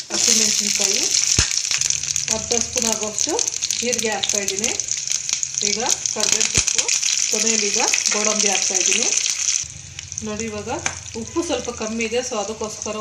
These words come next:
ಉಪ್ಪು ಹಾಕ್ತಾ ಇದ್ದೀನಿ ನಾನು, ನೀವು ನೋಡಿ ಹಾಕ್ಕೊಳ್ಳಿ. ಈಗ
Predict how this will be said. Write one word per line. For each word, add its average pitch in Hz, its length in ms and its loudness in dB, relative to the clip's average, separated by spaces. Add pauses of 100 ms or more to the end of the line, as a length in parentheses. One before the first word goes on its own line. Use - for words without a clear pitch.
ಉಪ್ಪು 202 240 -8
ಹಾಕ್ತಾ 202 280 -6
ಇದ್ದೀನಿ 196 240 -6 (120)
ನಾನು, 190 180 -6 (360)
ನೀವು 233 200 2
ನೋಡಿ 233 200 0
ಹಾಕ್ಕೊಳ್ಳಿ. 214 420 -4 (720)
ಈಗ 202 100 -4